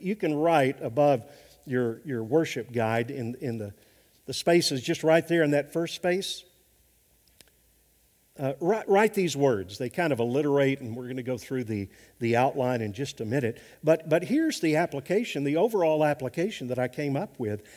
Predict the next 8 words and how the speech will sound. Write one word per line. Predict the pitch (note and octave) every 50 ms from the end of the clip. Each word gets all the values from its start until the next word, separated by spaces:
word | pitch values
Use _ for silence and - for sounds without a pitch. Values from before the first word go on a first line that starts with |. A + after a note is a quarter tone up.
| - -
Having | - G3 G#3+ A#3 B3 B3 A#3 G#3
a | E3+
burden | C#3+ C#3+ D#3+ D#3 D3 A2+ A2 G2+ G#2 - - - -
for | - - C3+
the | A#2 A#2
work | G#2+ G2+ B2 D3+ E3+ G3 F#3 - - -
of | F#3+ C#3 A#2 B2+
God | A#2+ B2 B2+ A2+ G#2 F#2 F2+ F2+